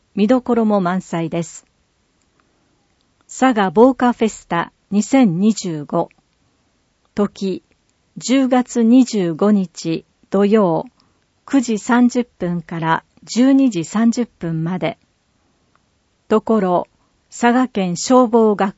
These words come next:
校、佐賀市兵庫町。詳しくはこちらとキューアールコードも載せられています。ちびっこ体験コーナー。写真があります。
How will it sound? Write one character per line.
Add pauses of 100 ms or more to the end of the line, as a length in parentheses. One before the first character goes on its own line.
校、 (480)
佐
賀
市
兵
庫
町。 (1500)
詳
し
く
は
こ
ち
ら (200)
と
キ
ュ
ー
ア
ー
ル
コ
ー
ド
も
載
せ
ら
れ
て
い
ま
す。 (1600)
ち
び
っ (100)
こ
体
験
コ
ー
ナ (960)
ー。
写
真
が
あ
り
ま
す。